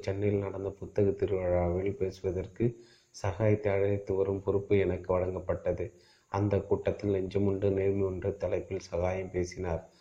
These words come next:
சகாயம் பேச ஆரம்பித்த போது அந்த அரங்கத்தில் சொற்ப எண்ணிக்கையிலே மக்கள் கூட்டம் இருந்தது. சில நிமிடங்கள் அரசாங்கம் நிறை-, அர-,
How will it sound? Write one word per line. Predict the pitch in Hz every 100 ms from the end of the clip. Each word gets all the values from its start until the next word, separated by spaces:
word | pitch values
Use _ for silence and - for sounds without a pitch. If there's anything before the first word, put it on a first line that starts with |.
| - _ _
சகாயம் | 95 87 107 104 95
பேச | 95 95
ஆரம்பித்த | 98 98 101 90 95
போது | 90 98 98
அந்த | 101 95
அரங்கத்தில் | 87 95 98 - 95 -
சொற்ப | 95 - 98
எண்ணிக்கையிலே | 92 98 95 - 98
மக்கள் | 92 90 92 90
கூட்டம் | 95 - 92
இருந்தது. | 90 92 90 90 87 87 - - _ _
சில | - 107 101 95
நிமிடங்கள் | 98 101 101 101 104 98 98 -
அரசாங்கம் | 95 - 101 101 98
நிறை-, | 92 90 - -
அர-, | 87 90 -